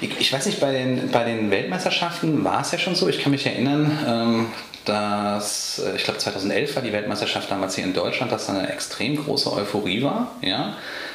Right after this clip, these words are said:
Aber tatsächlich ist es danach wieder abgeflacht und, äh, ist natürlich extrem positiv, dass, äh, da jetzt mehr und mehr, ähm,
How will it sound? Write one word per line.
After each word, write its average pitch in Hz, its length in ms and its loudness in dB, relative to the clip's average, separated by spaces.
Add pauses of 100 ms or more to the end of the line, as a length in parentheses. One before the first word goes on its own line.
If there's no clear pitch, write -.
(120)
Aber 113 160 2
tatsächlich 123 360 0
ist 123 140 2
es - 60 -6
danach 104 340 0
wieder 110 200 -2
abgeflacht - 580 -2
und, 104 240 0
äh, 101 260 0
ist - 100 -2
natürlich 113 280 0
extrem 110 340 -4
positiv, 117 600 -2
dass, 104 320 -2
äh, 110 240 -2 (400)
da 98 120 -2
jetzt 104 300 -2
mehr 98 200 0
und 101 200 0
mehr, 95 320 0 (520)
ähm, 95 500 0